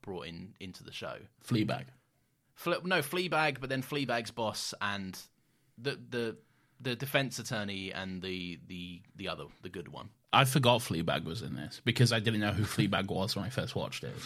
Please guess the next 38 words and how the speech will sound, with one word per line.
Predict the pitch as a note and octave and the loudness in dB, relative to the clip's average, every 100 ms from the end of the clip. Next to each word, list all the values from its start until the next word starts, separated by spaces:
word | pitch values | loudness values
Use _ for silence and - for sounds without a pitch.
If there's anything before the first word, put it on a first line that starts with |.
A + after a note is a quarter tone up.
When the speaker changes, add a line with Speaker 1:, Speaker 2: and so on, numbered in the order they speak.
| - - | -10 2
Speaker 2:
I | |
was | - G3 | 8 10
Speaker 1:
Oh, | |
Speaker 2:
like, | G#3 | 10
Speaker 1:
yeah, | |
I | F#3+ | 6
guess, | - G#3 C#3+ C#3 | 6 6 6 4
yeah. | D3+ C3 G2 B1 - | 6 6 6 4 4
Speaker 2:
yeah. | A#2 A#2+ | 4 4
Uh, | B2+ | 6
um, | C3+ B2+ | 6 6
Phoebe | - A#2+ F#2+ | 6 6 6
Waller-Bridge, | D2+ - - - | 2 2 -4 -4
by | - | -2
the | - | 0
way, | - | 0
<laughs> | - - | 2 8
but, | C#3 G#2 | 8 8
like, | G#2+ | 4
Speaker 1:
Yeah. | D#3 D3 A#2+ - D3 B2+ - | 6 6 6 2 0 2 8
Speaker 2:
<laughs> | C3 - - - | 8 8 -2 -2
just, | B2+ B2+ | 4 6
it's | A2+ A2 | 6 4
Fleabag. | F#2 D2+ - - - - - | 2 0 -2 -6 -14 -14 2
Speaker 1:
Which | D4 | 8
is | - | 10
Fleabag, | B2+ G3 A#2+ G#2+ | 12 12 10 4
yeah. | D#3 | 6
Speaker 2:
<laughs> | |
Yeah, | - | 8
it's | - | 8
just | D4 E4+ | 4 2
Fleabag. | G#3 C#3+ E2+ A#2 - - - | 4 4 4 0 -6 -8 0
Um, | - C3 - G3+ - F#3+ C3 C#3 A#2 G2 - - - | 4 6 8 8 8 6 6 8 6 6 -4 -16 -8
so | - D#3 | 6 10
I, | D#3+ | 10
like, | D#3 D3+ | 12 10
I, | D3+ D#3+ D#3 C#3+ | 10 8 8 4